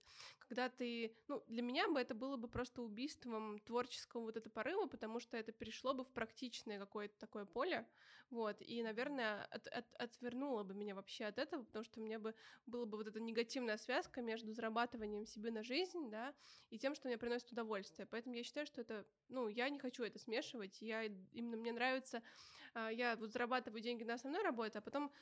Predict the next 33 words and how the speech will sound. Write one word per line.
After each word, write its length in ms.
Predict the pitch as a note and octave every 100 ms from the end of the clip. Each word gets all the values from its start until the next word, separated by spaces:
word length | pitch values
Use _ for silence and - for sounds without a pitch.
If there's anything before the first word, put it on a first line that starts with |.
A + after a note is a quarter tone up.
| -
а, 260 | A#3+ G#3+ A3
радостно 360 | C4+ C4 - B3
спускаю 640 | - B3+ - C4+ C4+ B3
их 260 | A#3 A3+
на 120 | B3 A#3
то, 180 | D4
чтобы 380 | D4 - A3+ A3+
купить 320 | A3 A#3+ C4
себе, 280 | - A#3 A3+
не 100 | A3+
знаю, 300 | A3+ A3+ G3+
какой-нибудь, 560 | G3 - G#3 G#3 G3+ -
э, 180 | A3 G3+
там, 360 | G3 F#3+ F#3+ G#3+ - - -
э, 200 | A#3 F#3+ F#3+ -
пэд 340 | E4 F4 D4+
или 160 | B3 A#3
что-нибудь 480 | A#3 A3+ A3 G3+ A3+
ещё, 480 | A3 D#4 E4+ D#4
там, 300 | C4 A3+ G#3+ A3 - -
э, 380 | G#3+ G#3+ G3+ G3 -
заказать 500 | A#3 A#3+ B3+ B3+ B3+
себе 220 | B3 G#3+ A3+
вот 100 | A3
эту 140 | A3+
обложку 340 | A3 A3+ A#3 A3
альбома 380 | G#3+ F4 D#4
за 100 | C4+ B3
кучу 240 | B3+ B3
денег, 300 | A#3 B3 A3
чтобы 200 | A3 G#3+
меня 140 | A3 G#3+
отрисовали. 720 | G#3+ A3+ A#3+ G#3+ G#3 G3+